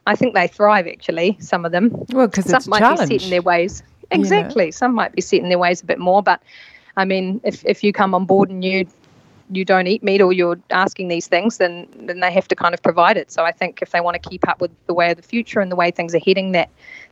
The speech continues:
Speaker 1: that's, that's where it's going, and they have to keep up with the pace or they'll miss out. <laughs>
Speaker 2: Yeah,
Speaker 1: So
Speaker 2: and,
Speaker 1: it's great
Speaker 2: and
Speaker 1: to
Speaker 2: there's
Speaker 1: see.
Speaker 2: also so many, I mean, um, two of my children are vegetarian,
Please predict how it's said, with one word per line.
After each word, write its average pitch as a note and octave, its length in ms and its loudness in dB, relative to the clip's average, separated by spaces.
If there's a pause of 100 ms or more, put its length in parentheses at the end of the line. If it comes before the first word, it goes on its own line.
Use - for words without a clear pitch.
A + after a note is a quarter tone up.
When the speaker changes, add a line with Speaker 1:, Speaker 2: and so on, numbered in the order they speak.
Speaker 1:
that's, - 380 0
that's - 260 -2
where F#3 140 2
it's - 140 -2
going, F#3+ 340 2
and F3 100 -8
they F3 120 -2
have F3 180 -6
to E3+ 160 2 (880)
keep G#3 240 -4
up G#3 140 -2
with F#3+ 120 -4
the F#3 60 -2
pace B3+ 420 -2
or F3+ 120 -6
they'll F3+ 120 -4
miss G3+ 200 -4
out. A3 260 -2
<laughs> - 60 -18 (800)
Speaker 2:
Yeah, A3+ 260 4
Speaker 1:
So - 140 -2
Speaker 2:
and, A3+ 100 0
Speaker 1:
it's - 120 -14
great B3 100 2
Speaker 2:
and B3+ 100 4
Speaker 1:
to C#4 40 6
Speaker 2:
there's B3+ 120 4
Speaker 1:
see. C4+ 60 4
Speaker 2:
also C4 300 4
so B3+ 340 2
many, A#3 460 4
I F#3+ 140 2
mean, G3 280 0 (280)
um, E3+ 500 -2 (600)
two D4+ 140 2
of A3+ 60 0
my G#3 100 4
children E3+ 400 0
are D#3 120 0
vegetarian, D#3 840 0